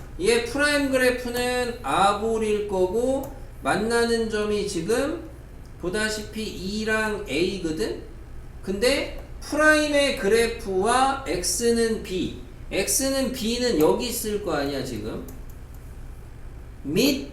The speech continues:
X축으로 둘러싸인 넓이인데, 이게 옛날에 그 교재 가지고 할 때, 어, 수투 내신 할 때 했던 거 기억하나 모르겠어요. 이 문제는 이렇게 나오면 애매한 거라 그랬죠? 어. 여기서 말하는 이 둘러싸인 부분의 넓이가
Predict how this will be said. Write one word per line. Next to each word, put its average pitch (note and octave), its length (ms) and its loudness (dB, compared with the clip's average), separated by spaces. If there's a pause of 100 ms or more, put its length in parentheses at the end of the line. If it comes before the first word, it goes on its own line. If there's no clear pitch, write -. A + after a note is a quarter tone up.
X축으로 B3 1000 0
둘러싸인 B3 720 0
넓이인데, G3+ 800 0
이게 G#3 220 0
옛날에 B3+ 480 0
그 A3 500 0 (320)
교재 A#3 300 2
가지고 A#3 380 2
할 A#3 180 2
때, A#3 440 4
어, F3+ 280 -2
수투 C#4 340 -4
내신 G#3 320 0
할 A#3 160 0
때 A3+ 120 0
했던 A#3 220 -2
거 G3+ 120 -2
기억하나 G#3+ 400 -2
모르겠어요. F#3 500 -2
이 F3 80 0
문제는 G#3 420 0
이렇게 G3 300 -2
나오면 G3 300 -2
애매한 G3 360 0
거라 D#3+ 200 0
그랬죠? B2 320 -4 (1080)
어. - 240 -10 (880)
여기서 C4+ 440 4
말하는 B3+ 500 4
이 A3+ 140 0
둘러싸인 B3+ 840 0
부분의 G#3+ 460 -2
넓이가 F3+ 840 0